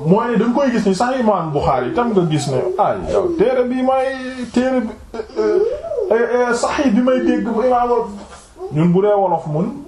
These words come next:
bii mooy Bukhari. Mooy xam nga loolu, loolu kenn du ko wax. Mooy ne kenn du ñëw rek naan Bukhari. Waxu nañ la, da nga naan Imam Al-Bukhari rahmatullah alayhi.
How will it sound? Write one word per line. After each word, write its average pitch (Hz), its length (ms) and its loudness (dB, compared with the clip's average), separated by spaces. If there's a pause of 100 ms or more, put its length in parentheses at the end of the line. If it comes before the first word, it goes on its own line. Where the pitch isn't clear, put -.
(280)
bii 185 180 4
mooy 269 260 2
Bukhari. 285 520 0 (320)
Mooy 113 320 -8 (100)
xam - 200 -8
nga - 80 -6
loolu, 160 520 -2
loolu 120 400 -2
kenn 147 200 0
du 156 80 -4
ko 107 180 0
wax. - 80 -10 (640)
Mooy 139 380 0
ne 208 160 0
kenn 190 240 2
du 156 80 2
ñëw 143 200 2
rek 165 160 0
naan 147 220 2
Bukhari. 107 480 -2
Waxu 156 220 -2
nañ 156 200 0
la, 151 140 0 (960)
da 123 100 0
nga 165 140 2
naan 156 260 0
Imam 180 360 2
Al-Bukhari 135 760 0
rahmatullah 143 600 0
alayhi. 95 180 -6